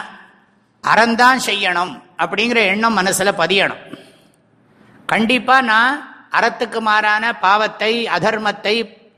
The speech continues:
பெரியோர்கள் பழிக்கின்றவற்றை செய்யக்கூடாது.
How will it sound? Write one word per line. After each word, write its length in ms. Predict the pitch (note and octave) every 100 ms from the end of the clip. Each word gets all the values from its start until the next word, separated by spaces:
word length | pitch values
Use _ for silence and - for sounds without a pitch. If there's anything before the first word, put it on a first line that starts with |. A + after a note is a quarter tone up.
| _ _ _
பெரியோர்கள் 680 | F3 A3+ B3 A#3+ G#3 G#3 -
பழிக்கின்றவற்றை 920 | G3 A#3+ G#3 B3 A3+ A3 G3 G3+ B3+
செய்யக்கூடாது. 760 | G#3+ F#3 G3+ G3+ F3+ E3 B2+